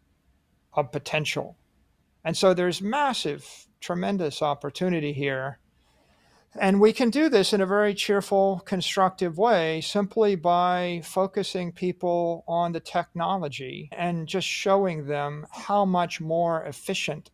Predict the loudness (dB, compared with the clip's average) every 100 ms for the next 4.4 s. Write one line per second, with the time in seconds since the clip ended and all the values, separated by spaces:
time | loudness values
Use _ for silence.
0 | -14 0 2 2 0 -6 -2 2 4 2
1 | -2 -6 2 6 6 4 0 -4 -2 -2
2 | -2 -6 -8 -10 -12 -10 -10 -10 -12 -14
3 | _ _ _ _ _ _ 4 4 6 2
4 | 2 2 0